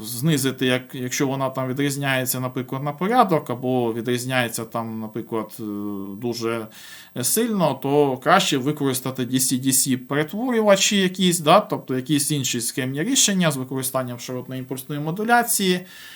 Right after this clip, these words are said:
тому що рішення з, ось такі з параметричним стабілізатором, вони будуть просто неефективні,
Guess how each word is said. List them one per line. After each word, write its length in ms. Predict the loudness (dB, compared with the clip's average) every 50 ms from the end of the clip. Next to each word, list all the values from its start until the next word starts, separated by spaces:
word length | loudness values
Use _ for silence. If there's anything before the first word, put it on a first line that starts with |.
| -20 -4 0
тому 260 | 0 2 2 2 0
що 500 | 0 0 2 4 4 6 6 4 2 0 -4 -14 -20 -16 -6 0
рішення 680 | 2 4 4 4 4 2 0 -2 -2 0 0 -2 -2 -4
з, 140 | -6 -8
ось 240 | -6 -6 -4 -4 -4
такі 640 | -4 -6 -6 -4 -2 0 2 2 2 2 2 2 0 -2 -2 -4 -6 -8
з 80 | -8
параметричним 680 | -4 0 0 2 2 0 0 0 0 0 0 -2 -2 -4
стабілізатором, 920 | -2 -4 -4 -4 -2 -2 -2 0 2 2 0 0 0 -2 -2 0 0 0
вони 260 | 0 0 0 0 0 0
будуть 360 | 0 0 0 0 0 0 0
просто 560 | -2 0 0 -2 -2 0 0 0 0 -2 -6 -10 -10
неефективні, 1300 | -6 0 2 2 2 2 0 -4 -6 -6 -6 -2 -2 -2 -2 -2 -2 -4 -2 -2 -2 0 0 0 0 -2